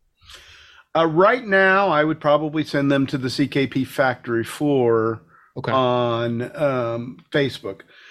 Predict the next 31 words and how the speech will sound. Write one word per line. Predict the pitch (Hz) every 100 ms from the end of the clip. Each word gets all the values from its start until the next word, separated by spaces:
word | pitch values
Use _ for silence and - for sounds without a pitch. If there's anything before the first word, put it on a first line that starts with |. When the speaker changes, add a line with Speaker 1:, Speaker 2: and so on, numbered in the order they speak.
| - - -
Speaker 1:
But | 139 208 165 147 151
that | 160 165
is | 165 170 -
something | - 147 151 139 135
I | 143 147
am | 139 131
hoping, | 151 - 135 131 -
and, | 147 143 147
and | 151 151
also | 156 - 147
there | 135 143 143
is | 131 -
the | 139 131
blog | 117 120 139 139 135 127 120 - _ - - _
for | - - - - 143 131
Chris | - -
Kennedy | 151 139 127 120
Publishing | 139 127 120 131
overall. | 123 127 135 135 113 - - - - -
But | 151
it | 165
does | 190 180
get | 190 -
sort | 175
of | 151
lost | 147 151 151 -
in | 147
the, | 143 143
in | 139 147
the | 139
weeds. | 147 151 123 123 -